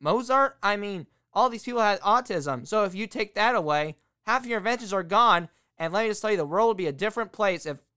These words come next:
all those people were gone. I mean, some are gone, but they didn't make the stuff they made. Half of your inventions are gone,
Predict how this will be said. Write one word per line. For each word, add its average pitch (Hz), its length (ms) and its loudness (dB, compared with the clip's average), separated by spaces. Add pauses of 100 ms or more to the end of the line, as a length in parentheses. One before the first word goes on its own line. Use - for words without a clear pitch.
all 196 200 4
those 196 160 -2
people 180 360 -6
were 156 140 -2
gone. 156 300 2
I 139 40 -2
mean, 139 140 -10
some 208 300 -2
are 220 180 4
gone, 139 380 0 (180)
but 156 140 -6
they 247 100 0
didn't 254 140 -2
make 226 140 -6
the 190 60 -6
stuff 196 280 -2
they 151 120 -2
made. 165 440 -4 (300)
Half 220 180 -2
of 196 80 -6
your 220 160 0
inventions 190 480 -4
are 143 100 -2
gone, 185 460 2